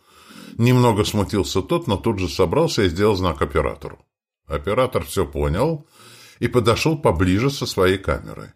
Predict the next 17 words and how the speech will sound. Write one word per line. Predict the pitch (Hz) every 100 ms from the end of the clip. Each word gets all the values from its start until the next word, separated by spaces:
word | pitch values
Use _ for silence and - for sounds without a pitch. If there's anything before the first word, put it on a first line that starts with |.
| _
Демирчан | - 78 78 78 76 98 90
начал: | 82 76 87 80 76 _ _ _ _ _
"Здравствуйте, | 71 76 113 143 143 143 139
дорогие | 113 101 95 110
телезрители. | 113 117 98 78 67 69 67 60 50 _ _ _ _ _ _ _ _ _ _
Меня | 107 139 135 127 135
зовут | 123 139 139 143
Карен | 127 107 107 110
Демирчан, | 113 110 104 - 85 71
я | 82 90
являюсь | 90 90 98 90 90
руководителем | 85 92 82 87 120 127 107 87
Армянской | 87 87 85 - 92
С | 90 95
С | -
С | 71
Р. | 64 58